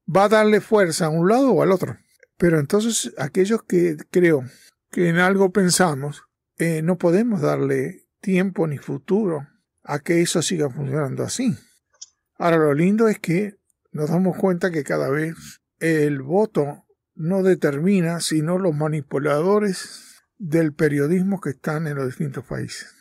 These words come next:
Entonces, yo me pregunto, Venezuela, ¿qué nos queda para que colaboren a producir algo, un, un rayo de luz, una esperanza,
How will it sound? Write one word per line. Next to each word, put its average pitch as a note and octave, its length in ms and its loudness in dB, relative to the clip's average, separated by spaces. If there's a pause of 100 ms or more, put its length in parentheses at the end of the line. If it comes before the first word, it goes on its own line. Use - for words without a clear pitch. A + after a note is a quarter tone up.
(260)
Entonces, A#3+ 420 0 (360)
yo A3+ 280 0
me B3 60 -2
pregunto, A#3 460 4
Venezuela, F#3+ 600 2
¿qué A3+ 180 2
nos A3+ 240 2
queda E3+ 520 2 (360)
para F#3+ 260 4
que F#3+ 200 2
colaboren F3+ 920 2 (360)
a F3+ 160 0
producir G3 680 0
algo, G#3 640 2
un, E3+ 440 0 (400)
un G#3+ 260 0
rayo A3+ 320 4
de E3 100 4
luz, G3 580 0
una D#3+ 500 -6
esperanza, D3+ 1080 -2